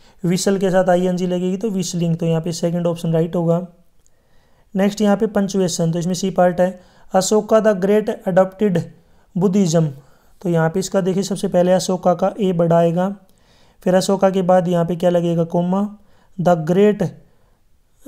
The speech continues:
the great के बाद यहाँ पे फिर से कॉमा लगेगा, उसके बाद adopted Buddhism, बुद्धिज्म का जो बी है वो बड़ा रहेगा, लास्ट में फुल स्टॉप।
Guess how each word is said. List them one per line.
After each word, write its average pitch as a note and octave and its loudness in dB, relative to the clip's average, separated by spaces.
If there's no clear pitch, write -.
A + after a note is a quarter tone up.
the E3+ 4
great G3+ 2
के G#3 0
बाद F#3+ 2
यहाँ F3+ 0
पे F3 -4
फिर F3 -4
से G3 -4
कॉमा F#3 -2
लगेगा, F3+ -2
उसके F#3+ -2
बाद F#3+ 2
adopted G3 2
Buddhism, F3 0
बुद्धिज्म F3+ -2
का F3+ 2
जो F3+ 0
बी F3 -2
है F3 0
वो F3+ -2
बड़ा E3+ 0
रहेगा, F3+ -2
लास्ट F3 0
में G#3 -2
फुल F3 -4
स्टॉप। - -6